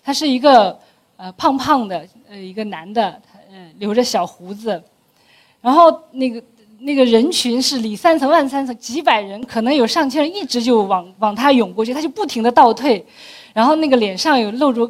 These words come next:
露出尴尬的笑容。然后我的那个，呃，语文老师看见我了，他就说：“你怎么不去？去跟他说两句英语。”然后我又摇摇头，当时心想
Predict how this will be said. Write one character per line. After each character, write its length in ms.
露 200
出 240
尴 260
尬 240
的 100
笑 300
容。 260
然 120
后 120
我 120
的 140
那 180
个， 100
呃， 60
语 220
文 140
老 140
师 120
看 240
见 140
我 80
了， 80
他 100
就 120
说 360
：“你 120
怎 120
么 100
不 100
去？ 460
去 160
跟 140
他 120
说 160
两 160
句 80
英 240
语。” 240
然 160
后 160
我 140
又 140
摇 140
摇 140
头， 220
当 160
时 80
心 180
想 160